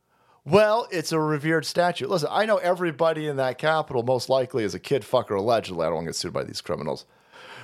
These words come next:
But they got a lot of energy to go find the people that do this type of stuff. But they ain't got any energy, boys, any interesting in looking for people who did, oh, I don't know, this. So this one's fine.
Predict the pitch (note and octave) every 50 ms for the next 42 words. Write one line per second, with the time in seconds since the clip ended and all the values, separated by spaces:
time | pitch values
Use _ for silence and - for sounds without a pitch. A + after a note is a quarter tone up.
0 | - - C3 C3+ D3 D3+ F3 F3+ E3+ D#3 D3+ E3+ G#3+ C4 C4+ C4 - G#3 A3 G#3+
1 | G#3 G3+ F#3 D#3 D3+ D#3+ D#3 D3 C#3 - D3+ D3 D#3 E3 D#3+ - - E3+ E3+ E3
2 | D3+ - E3+ D#3+ D#3+ E3+ D#3+ D#3 D3+ D3+ - - C#3+ C#3 A#2+ B2 C#3 C3+ A#2 G#2
3 | C#3+ D#3+ E3 - G#3+ G#3 G#3 G#3 A3+ G#3+ - - A#3 A#3+ C4 D4 - - _ _
4 | _ _ _ _ _ _ _ _ _ _ _ _ _ _ _ _ _ _ _ _
5 | _ _ _ _ _ _ D3 D3 C3+ F3+ A3+ C4+ C#4 C4+ B3+ G#3+ F#3+ E3+ D#3 D3
6 | - - F#3+ C4 D#4+ E4 E4 C4+ G3 D#3+ C#3 A2 F#2+ F2+ E2+ E2 - G2 G2 F#2
7 | D2+ - G#2+ G#2+ G#2+ G#2+ G#2+ G#2+ G#2+ - - G#3+ B3+ C#4+ D4 C4 - A3 G#3+ F#3
8 | D#3 - E3+ E3 D3+ - - - E3+ D#3+ D#3+ D#3 D3+ - - C#3+ C3 D3 F3 F3
9 | E3+ - E3 D#3 C#3 - - D#3 D#3 D#3 D#3 C#3 C#3 - D#3 D3+ D#3 D#3+ D3+ C#3+
10 | D#3 D3 C3+ B2+ C#3+ C#3+ C#3+ C#3 - - F#3 G3 F3+ E3+ - G2 F3 C#3 A2+ G2+
11 | F#2 F2+ G2+ A2+ C3 - - _ C3+ - - - - - - - - _ _ _
12 | _ _ _ _ - - E3+ E3 A#3+ C#4 - F#3+ C#3+ A2 - - E3 D3+ G#2+ C2+